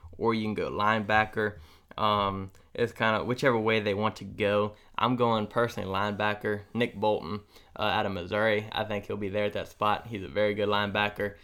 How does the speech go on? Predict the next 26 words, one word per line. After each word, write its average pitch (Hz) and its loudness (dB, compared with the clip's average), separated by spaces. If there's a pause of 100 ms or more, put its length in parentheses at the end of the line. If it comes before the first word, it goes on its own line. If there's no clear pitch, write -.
(180)
He 110 -8
kinda 117 -2
reminds 104 -2
me 107 -4
of, 98 -2
like, 104 -6
a 107 -8
Kevin 104 -6
Frackle, 101 -2 (360)
uh, 107 -4
kinda 107 0
guy 107 2
who's 107 -2
a 98 4
really 107 2
good 104 -2
linebacker, 101 0
a 98 -2
solid 104 2
guy. 101 0
He's 104 -6
not 107 0
gonna 104 -4
be, 104 -4
you 104 -2
know, 95 -4